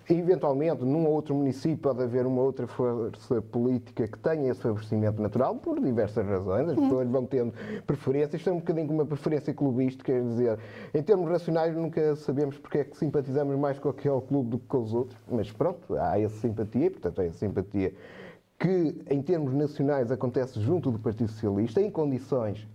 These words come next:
Speaker 1: normais, né? E depois, em segundo, vamos tocar algo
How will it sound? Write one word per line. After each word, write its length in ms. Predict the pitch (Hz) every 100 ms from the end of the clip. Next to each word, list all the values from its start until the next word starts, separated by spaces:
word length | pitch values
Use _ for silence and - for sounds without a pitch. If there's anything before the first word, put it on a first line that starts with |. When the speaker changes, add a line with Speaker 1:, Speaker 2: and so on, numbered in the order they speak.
| - _
Speaker 1:
normais, 480 | 127 120 98 90 110 - - _ _
né? 140 | - - - - - - -
E 120 | 254
depois, 280 | 262 262 240
em 120 | 240
segundo, 480 | 233 208 196 135 110
vamos 320 | 151 170 165
tocar 300 | - 185 180
algo 340 | 180 185 185